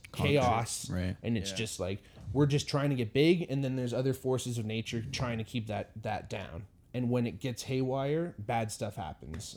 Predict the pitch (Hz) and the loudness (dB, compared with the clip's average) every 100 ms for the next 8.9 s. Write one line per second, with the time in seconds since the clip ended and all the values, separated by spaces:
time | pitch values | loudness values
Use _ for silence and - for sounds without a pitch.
0 | - 87 65 - 107 104 98 107 123 98 | -8 -8 -8 -6 -2 -2 -2 -2 -2 -2
1 | 101 110 107 104 - - 104 101 101 104 | 0 0 -2 -6 -10 -6 -6 -4 -4 -4
2 | 95 107 - - - - 127 143 135 131 | -6 -10 -16 -20 -20 -6 2 6 6 4
3 | 123 - - 131 120 117 117 - 127 123 | 0 -4 -4 -2 -2 -2 -4 0 2 2
4 | 117 110 107 92 123 113 - 101 113 104 | 0 -2 -4 -2 -2 -2 -2 -2 2 6
5 | 95 95 90 95 92 - 95 - 92 92 | 8 8 8 6 4 2 0 2 2 2
6 | - 135 139 147 151 139 131 131 113 127 | 0 2 6 8 8 6 4 4 2 4
7 | 139 135 127 123 123 139 131 127 120 113 | 4 4 4 2 0 0 0 2 2 2
8 | 107 120 98 - 170 143 123 127 | 2 0 0 4 6 8 6 0